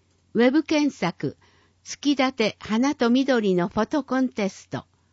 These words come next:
問い合わせ、月立総合支所総務企画担当。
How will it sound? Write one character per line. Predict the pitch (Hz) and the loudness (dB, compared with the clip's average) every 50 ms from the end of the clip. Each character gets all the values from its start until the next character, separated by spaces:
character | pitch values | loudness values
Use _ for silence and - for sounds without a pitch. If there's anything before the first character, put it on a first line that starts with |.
| _ _ _ _ _ _ _ _ _ _ _ _ _ _ | _ _ _ _ _ _ _ _ _ _ _ _ _ _
問 | - 277 285 294 294 | 0 2 4 4 4
い | 285 277 | 2 2
合 | 269 | 2
わ | 254 254 294 | 0 -2 -2
せ、 | 285 - - 233 170 _ _ _ _ _ _ _ _ _ _ _ | -4 -4 -4 -4 -4 _ _ _ _ _ _ _ _ _ _ _
月 | - - - - 302 | -20 -12 -2 -2 0
立 | 285 262 240 - - 240 | 2 2 -2 0 -2 -4
総 | - - 269 262 277 277 269 | -2 0 2 2 4 4 2
合 | 269 262 254 247 247 | 2 0 0 -2 -2
支 | - - 226 | -4 -6 -10
所 | 214 - - 151 - | -8 -4 -4 -4 -4
総 | - - - 269 285 285 | -6 -2 0 2 2 4
務 | 277 269 277 269 | 4 2 2 0
企 | - - - | -4 -8 -8
画 | - 254 277 - - - | -6 -6 -6 -6 -10 -8
担 | - 220 226 240 214 | -6 -4 -4 -4 -6
当。 | - - 180 165 131 117 - | -4 -4 -4 -4 -4 -6 -10